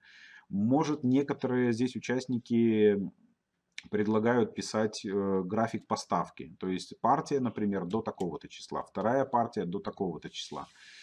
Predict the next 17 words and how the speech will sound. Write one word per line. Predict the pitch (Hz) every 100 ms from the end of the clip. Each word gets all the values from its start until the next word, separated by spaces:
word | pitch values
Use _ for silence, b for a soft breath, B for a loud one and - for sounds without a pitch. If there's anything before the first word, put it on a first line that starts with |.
| B B
Кто-то | - 131 135 147
здесь | 110 110
пишет | - 120 131 135
нормативные | 110 101 104 101 117 123 110
документы, | 104 - 107 101 82 -
какие-то | - - - 101 107 110 104 101 95
важные | 90 87 107 98 95 87
критерии, | 90 87 101 120 131 131 B B B -
которые | 98 - 110 113 110 107 - - - -
<clears throat> | 214 185 - - - _ _ -
необходимо | 110 107 104 104 98 107 104
соблюдать. | 98 98 98 95 90 - B B B -
Поэтому, | - 113 113 120 117 110 107 92 - _ -
пожалуйста, | 113 110 90 73 - - - -
не | 104 123
стесняемся, | 123 120 - 135 143 139 131 131
пишем. | - 104 90 -